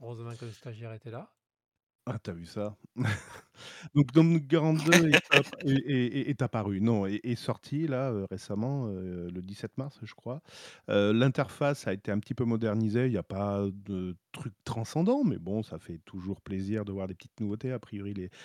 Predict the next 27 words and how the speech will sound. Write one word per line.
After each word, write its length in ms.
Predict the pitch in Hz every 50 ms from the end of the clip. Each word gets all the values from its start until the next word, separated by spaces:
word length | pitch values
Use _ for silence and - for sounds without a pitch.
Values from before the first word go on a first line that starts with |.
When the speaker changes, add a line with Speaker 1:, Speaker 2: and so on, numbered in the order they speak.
| - _ _
Speaker 2:
fenêtres 300 | - _ 117 104 98 98
de 100 | 104 98
notification 760 | 98 92 - - - 101 104 - 104 101 - - 113 104
ont 60 | 98 92
été 240 | 87 - - 95
arrondies. 720 | 87 85 85 85 85 98 104 104 104 107 113 123 139 139 - _ - - - - - - _ _ _
Euh, 440 | 104 98 95 92 92 95 95 95 95 -
qu'est-ce 160 | - 104 -
qu'il 140 | - - 107
y 20 |
a ? 40 | 101
Nautilus 560 | 120 151 165 - 202 160 147 180 196 - - _
a 60 | -
changé. 380 | 110 - - 107 92 101 117 - - _
Oui, 80 | -
Speaker 1:
Mois 80 | 107 107
de 60 | 104
Speaker 2:
oui, 60 | 101
Speaker 1:
sombre. 120 | - 107 107
Speaker 2:
Nautilus, 280 | 113 107 117 127 147 -
c'est 180 | - - -
le, 220 | 110 107 107 101 - - -
c'est 140 | - - 107
le 60 | 107
navigateur 420 | 101 104 113 120 120 - 123 113
de 40 | -
fichiers. 320 | - 123 117 - - 90